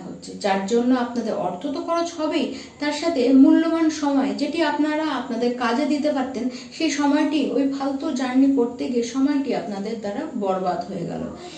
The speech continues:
এই যে ঠিক শেষের সময় উত্তর ভাদ্রপদ নক্ষত্রে রাহু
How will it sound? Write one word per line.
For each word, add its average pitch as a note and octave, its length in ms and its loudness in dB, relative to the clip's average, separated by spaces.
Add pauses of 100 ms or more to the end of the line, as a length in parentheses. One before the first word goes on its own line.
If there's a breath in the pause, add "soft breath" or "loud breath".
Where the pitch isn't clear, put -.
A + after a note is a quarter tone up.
(260 loud breath)
এই D#4 180 4
যে F#4 100 2 (160)
ঠিক F#4+ 200 4
শেষের D#4 500 0
সময় A#3+ 500 0 (140)
উত্তর G#3+ 340 -4
ভাদ্রপদ C#4 520 0
নক্ষত্রে C4+ 720 2 (260)
রাহু C#4+ 360 -4